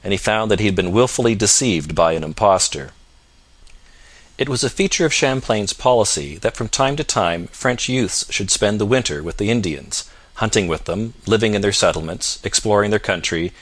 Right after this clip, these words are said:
and learning their language. Of Frenchmen thus trained to woodcraft during Champlain's lifetime, the most notable were Etienne Brulé, Nicolas Vignau,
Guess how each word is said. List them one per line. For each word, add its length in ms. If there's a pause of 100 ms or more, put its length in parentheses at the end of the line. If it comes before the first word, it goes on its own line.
and 160
learning 280
their 160
language. 580 (800)
Of 120
Frenchmen 440
thus 200
trained 400
to 120
woodcraft 640
during 220
Champlain's 640
lifetime, 680 (300)
the 80
most 260
notable 320
were 340
Etienne 460
Brulé, 500 (300)
Nicolas 460
Vignau, 540